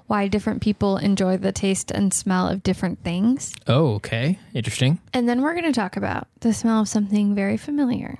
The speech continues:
Speaker 2: Mm-hmm.
Speaker 1: Rain smell.
Speaker 2: Oh.
Speaker 1: Rain smell.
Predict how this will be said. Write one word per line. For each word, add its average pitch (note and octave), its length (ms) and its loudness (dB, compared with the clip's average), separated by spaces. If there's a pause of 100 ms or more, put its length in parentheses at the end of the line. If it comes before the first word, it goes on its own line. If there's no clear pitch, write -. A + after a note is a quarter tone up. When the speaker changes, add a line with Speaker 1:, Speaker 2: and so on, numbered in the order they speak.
Speaker 2:
Mm-hmm. A2 460 6 (640)
Speaker 1:
Rain G#3+ 320 2
smell. G3 420 -8 (540)
Speaker 2:
Oh. C3 800 2 (480)
Speaker 1:
Rain B3 440 0
smell. B3 680 0